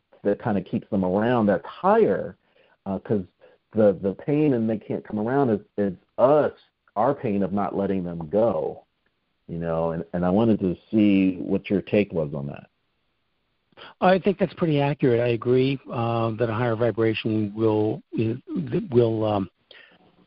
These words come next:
Speaker 2: bring them. You know, um, they, they,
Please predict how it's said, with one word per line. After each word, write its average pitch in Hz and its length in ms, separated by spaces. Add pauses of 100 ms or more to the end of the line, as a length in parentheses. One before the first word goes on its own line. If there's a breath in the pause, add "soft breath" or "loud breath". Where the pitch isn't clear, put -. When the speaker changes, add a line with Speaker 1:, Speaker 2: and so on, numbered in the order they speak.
(180)
Speaker 2:
bring 151 180
them. 92 260 (160)
You 123 120
know, 120 360
um, 113 540
they, 113 240
they, 107 220